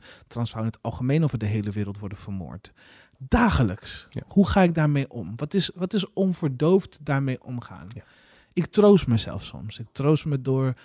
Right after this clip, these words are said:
Speaker 1: bijvoorbeeld, eh, uit te reiken naar andere transvrouwen en, en andere trans mensen te zeggen, "Kom bij mij thuis, we gaan even eten, we gaan even," even het negeren dat de wereld ons eigenlijk dood wil, bijvoorbeeld. Hè?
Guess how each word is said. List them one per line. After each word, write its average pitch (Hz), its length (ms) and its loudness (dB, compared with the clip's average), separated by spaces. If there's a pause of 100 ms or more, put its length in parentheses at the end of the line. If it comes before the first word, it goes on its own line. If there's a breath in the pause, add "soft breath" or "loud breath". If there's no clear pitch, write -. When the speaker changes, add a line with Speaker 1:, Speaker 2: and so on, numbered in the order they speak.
(440 soft breath)
Speaker 1:
bijvoorbeeld, 127 680 -6
eh, 117 420 -6 (140)
uit 151 180 2
te - 80 -10
reiken 117 360 -6
naar 110 200 -6
andere 131 300 -4
transvrouwen 107 840 -8
en, 107 280 -6
en 113 160 -8
andere 117 240 -6
trans 127 300 -10
mensen 107 400 -8
te - 100 -12
zeggen, 113 300 -8
"Kom 143 180 -2
bij 135 80 -2
mij 113 220 -2
thuis, 135 260 -6
we 117 60 -20
gaan 110 160 -18
even - 260 -20
eten, 135 440 -6
we 113 80 -2
gaan 104 200 -6
even," 107 300 -8 (240 soft breath)
even - 220 0
het 131 40 0
negeren 208 600 8
dat 165 120 6
de 147 100 8
wereld 160 360 8
ons 139 200 2
eigenlijk 117 300 0
dood 82 220 -6
wil, 90 180 -10
bijvoorbeeld. 87 680 -14
Hè? 123 180 -12